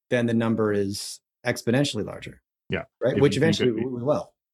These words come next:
Speaker 2: Exactly. If you think about it as U S dollars divided by pennies,
Speaker 1: Yeah.
Speaker 2: or, or trillions of dollars divided by pennies,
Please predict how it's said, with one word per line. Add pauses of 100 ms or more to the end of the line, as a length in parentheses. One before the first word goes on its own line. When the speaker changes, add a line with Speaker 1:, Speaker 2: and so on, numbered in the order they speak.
(340)
Speaker 2:
Exactly.
If
you
think
about
it
as (320)
U
S
dollars
divided
by
pennies, (520)
Speaker 1:
Yeah.
Speaker 2:
or,
or
trillions
of
dollars
divided
by
pennies,